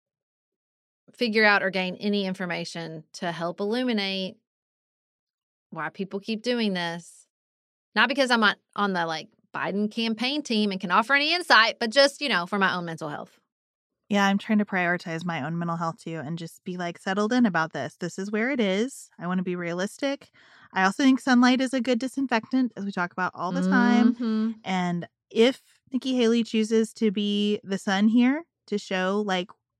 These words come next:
Speaker 2: who he is in a new posture, in a current posture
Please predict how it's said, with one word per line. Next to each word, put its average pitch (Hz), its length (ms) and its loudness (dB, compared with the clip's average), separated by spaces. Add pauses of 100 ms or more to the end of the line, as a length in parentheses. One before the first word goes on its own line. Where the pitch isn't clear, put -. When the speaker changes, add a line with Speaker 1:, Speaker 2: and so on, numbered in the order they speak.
(100)
Speaker 2:
who 233 240 2
he 226 340 -2 (140)
is 226 640 0 (560)
in 208 160 6
a 254 80 10
new 226 500 6 (220)
posture, 247 580 2
in 214 160 -2
a 208 60 4
current 220 600 -2
posture 247 600 -4